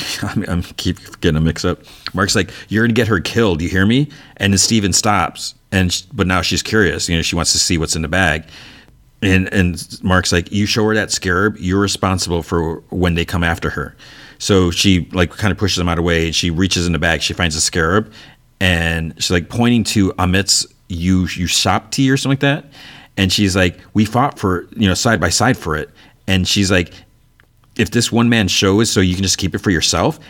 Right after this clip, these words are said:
after everything that we've been through?" He tries, uh, talking, and she yells, and she's like, "Just stop." She's like, "How can I believe anything you say when the scarab's shoved inside a gym bag?" And then he's like, "Just take it, all of it." He's like, "I'm not Mark Spector. I'm Stephen Grant. I work in a gift shop.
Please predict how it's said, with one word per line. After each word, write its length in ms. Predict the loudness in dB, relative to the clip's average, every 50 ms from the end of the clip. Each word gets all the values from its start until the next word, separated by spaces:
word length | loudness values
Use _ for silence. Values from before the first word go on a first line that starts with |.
| -12 -2 -2
after 200 | -2 0 2 2
everything 300 | 2 2 2 2 2 2
that 80 | 2
we've 220 | 2 0 -2 0 0
been 180 | 0 0 0
through?" 320 | 0 2 0 2 0 0 -4 -10 -20 -20 -20 -20 -12 -4
He 120 | -2 0 0
tries, 400 | 2 0 0 2 2 0 2 2
uh, 160 | 2 0 0
talking, 420 | 0 0 0 0 0 0 0 -2
and 120 | 0 0 0
she 100 | 0 2
yells, 260 | 2 2 2 2 0
and 100 | -2 -2
she's 160 | -2 -2 -2
like, 160 | -4 -6 -4
"Just 160 | -2 0 0
stop." 440 | 0 2 0 0 0 0 -2 -2 -6 -18 -20 -20 -20 -20 -14 -6
She's 120 | 0 0
like, 140 | 0 0 0 -8 -6
"How 140 | 0 0 0
can 120 | 2 2
I 80 | 0 2
believe 240 | 2 2 2 2 0
anything 340 | 0 0 0 0 2 2 2
you 100 | 2 2
say 280 | 2 2 2 2 4 4
when 180 | 4 2 2
the 40 | 2
scarab's 380 | 0 0 2 2 2 2 2 0
shoved 280 | 0 2 2 2 2
inside 260 | 0 0 2 2 2
a 40 | 2
gym 260 | 2 2 2 2 2
bag?" 300 | 2 0 -2 -2 -6 -10 -14 -20 -20 -20 -20 -12 -4
And 140 | 0 0 2
then 80 | 4
he's 160 | 2 2 2
like, 320 | 2 0 -2 -4 -8 -8 -6
"Just 340 | -4 -2 0 0 0 0 2
take 220 | 0 0 0 0
it, 100 | -2 -2 0
all 160 | 0 2 2
of 80 | 4 2
it." 180 | 2 0 0 -6 -8 -2
He's 140 | 0 2 2
like, 140 | 2 0 0
"I'm 120 | 0 2 2
not 180 | 2 2 2
Mark 180 | 2 0 0 0
Spector. 380 | 0 0 -2 -2 -2 -4 -4 -2
I'm 120 | 0 0
Stephen 260 | 0 0 2 2 0
Grant. 300 | 2 2 2 0 0 0
I 60 | 0
work 200 | 0 0 2 2
in 60 | 2 0
a 40 |
gift 220 | 2 2 0 0 0
shop. 320 | 0 0 2 2 0 -2